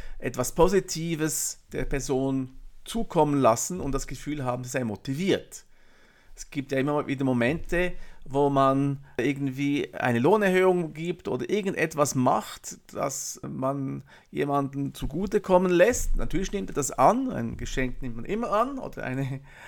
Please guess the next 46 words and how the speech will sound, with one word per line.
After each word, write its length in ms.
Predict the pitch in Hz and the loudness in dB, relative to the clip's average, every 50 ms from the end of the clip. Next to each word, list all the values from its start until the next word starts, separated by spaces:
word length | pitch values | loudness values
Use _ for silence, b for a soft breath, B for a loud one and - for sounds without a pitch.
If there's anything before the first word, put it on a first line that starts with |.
| B B B | B B B
ein 140 | - 156 151 | -8 -8 -8
Zugeständnis, 880 | - 190 175 175 180 - - - 160 165 180 - - 196 214 208 - B B B B B B B - | -6 -6 -4 -4 -4 -4 -2 -2 -2 -2 -2 -6 -6 -6 -6 -8 -8 B B B B B B B -2
aber 180 | - 123 127 127 | 0 0 0 2
dadurch 380 | - 120 110 127 - - - - | 4 4 2 2 0 -2 -4 -2
ist 180 | - 151 - 160 | -2 -2 -2 -2
nicht 200 | 156 - - 127 | -2 -2 -2 -2
mehr 120 | 110 113 | -4 -4
motiviert. 720 | 110 107 - - 185 190 254 226 - - - - - - - b b b b b b b b b b b b _ _ | -4 -6 -6 -6 -6 -6 -4 -4 -6 -6 -8 -14 -20 -20 -20 b b b b b b b b b b b b _ _
Und 140 | 156 156 147 | 2 2 4
man 120 | 143 131 | 2 2
ist 140 | 131 123 131 | 0 0 -2
dann 100 | 117 110 | -4 -4
enttäuscht 560 | 101 90 - - 165 202 240 247 240 - - | -4 -6 -2 6 8 8 8 8 6 4 -2
oder 120 | 131 123 | -4 -4
versteht 400 | 120 104 - - - 165 190 - | -4 -6 -6 -2 0 2 2 2
es 120 | 214 185 - | 0 -4 -2
das 200 | - 180 175 - | -2 -2 -2 -2
nicht, 420 | 190 220 - - - - - - b b b b b b | -4 -4 -2 -2 0 0 0 0 b b b b b b
warum, 520 | - 127 123 120 120 135 147 175 190 196 - - - | -2 -2 0 2 0 0 0 -2 -6 -10 -12 -4 0
dass 360 | 131 123 120 - - - - - | 0 0 0 -2 -6 -10 -10 -6
man 160 | 123 123 117 | -4 -4 -4
doch 120 | 113 113 - | -4 -4 -6
jetzt 140 | 117 - | -6 -6
etwas 240 | - - 113 110 107 | -6 -6 -4 -4 -4
Schönes 340 | - - 117 135 185 190 - | -2 -2 0 0 0 -2 -4
und 100 | 120 123 | -4 -6
Gutes 260 | - 139 165 175 - - | -6 -6 -6 -6 -8 -10
getan 400 | - 165 - 160 160 160 156 151 | -10 -8 -4 -2 -2 -2 0 -2
hat 200 | 156 160 - - | -2 -2 -2 -4
und 120 | 123 127 | -4 -4
er 60 | 127 | -4
nicht 160 | 123 127 123 | -4 -6 -6
motiviert 580 | 127 113 - - 117 110 117 113 110 - - - | -8 -10 -8 -10 -10 -10 -8 -8 -8 -10 -10 -16
ist. 260 | - - - - - _ b b b b b b b b b b b b b b b b b b b b b b _ _ - - | -18 -18 -18 -20 -20 _ b b b b b b b b b b b b b b b b b b b b b b _ _ 6 8
Das 220 | 185 196 - 208 | 8 8 8 8
hat 180 | 202 202 202 147 | 6 6 6 6
aber 240 | 165 160 180 170 | 4 6 8 8
einen 240 | 160 160 160 165 156 | 10 8 8 6 2
Zusammenhang, 800 | - - 147 - 151 151 190 226 226 190 185 190 196 202 196 190 | 0 0 4 6 6 6 6 4 2 2 4 4 4 4 4 4
weil 160 | 160 147 151 | 4 4 4
die 100 | 151 156 | 2 0
Motivation 800 | 156 156 151 151 160 147 147 143 - - - 139 143 151 175 185 | -4 -4 -4 -4 -2 0 0 0 0 -2 0 4 6 6 6 6
eben 280 | - 131 151 160 160 135 | 4 2 2 2 2 0
aus 240 | 135 147 - - - | -2 -2 -2 -4 -6
zwei 320 | - - 127 123 139 143 | -6 0 4 4 4 4
Elementen 760 | - 151 143 131 120 131 165 - - - 165 151 135 113 | 4 2 0 0 0 0 -2 -4 -6 -6 -4 -4 -4 -4